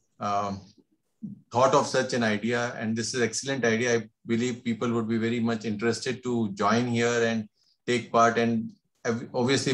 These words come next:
motivate others and will bring best out of them. So I, uh, I'm really impressed by the idea, and thank you and congratulations to all once again.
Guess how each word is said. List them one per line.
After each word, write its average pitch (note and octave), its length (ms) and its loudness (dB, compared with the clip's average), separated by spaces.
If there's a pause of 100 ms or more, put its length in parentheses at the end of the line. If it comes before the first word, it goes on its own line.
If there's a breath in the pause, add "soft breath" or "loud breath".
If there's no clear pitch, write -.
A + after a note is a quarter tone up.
(120)
motivate A#2+ 420 2
others C3 260 0 (200)
and D#3 420 2 (460)
will C#3 200 0 (420)
bring D#3 160 6 (460)
best B2+ 240 4
out G2+ 180 0
of - 60 -10 (100)
them. F2 120 -16 (240)
So - 80 -10 (260)
I, A2 160 0 (960)
uh, G2+ 340 4 (380)
I'm G#2 160 2 (220)
really B2 280 6 (220)
impressed A2 420 2
by G2+ 160 2
the F#2+ 100 0 (220)
idea, G2 300 -6
and G2 100 0 (760)
thank A2 240 6
you B2+ 100 6
and A2+ 180 4
congratulations G#2 720 0
to G#2+ 140 -4
all F#2+ 140 0 (240)
once F#2 220 -4
again. - 200 -12